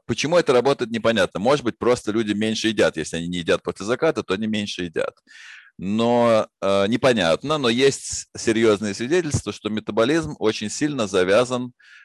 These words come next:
на световой день, что подру-, те же самые калории по-другому усваиваются в зависимости от того, в какой момент за световой день, а, э, мы принимаем пищу.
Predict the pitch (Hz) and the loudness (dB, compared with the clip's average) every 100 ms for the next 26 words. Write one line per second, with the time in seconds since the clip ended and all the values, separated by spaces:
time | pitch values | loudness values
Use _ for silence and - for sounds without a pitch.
0 | _ 85 92 101 117 123 - 101 98 98 | _ -6 -2 2 2 0 -2 -4 0 2
1 | 107 95 80 69 76 - _ _ _ _ | 2 0 -2 -4 -6 -16 _ _ _ _
2 | _ - - 92 117 110 117 - 135 104 | _ -16 -8 -4 0 2 2 2 2 4
3 | 90 - 92 82 82 107 143 156 120 98 | 2 0 2 2 2 2 4 2 0 -2
4 | 98 92 120 131 107 - 90 92 101 98 | -2 0 0 0 -4 -2 2 4 4 0
5 | - 76 78 90 - 87 - 82 80 - | -4 -6 -4 -6 -8 -14 -6 -4 -4 -8
6 | - - - 95 95 95 92 - 90 92 | -20 -10 -2 2 4 4 2 0 0 0
7 | 85 85 107 143 127 - - - 87 87 | 2 0 0 -4 -6 -12 -10 -6 -6 -4
8 | 92 95 - - - _ - 78 80 78 | -6 -6 -12 -20 -20 _ -6 -2 0 0
9 | 76 76 76 73 - _ _ - - 50 | 0 -2 -4 -8 -16 _ _ -20 -16 -14
10 | 50 50 50 67 82 78 78 - - 78 | -14 -14 -12 -8 -4 0 0 -2 -6 -6
11 | 80 76 87 - 156 - 147 131 | -4 -4 -4 -2 0 0 0 -2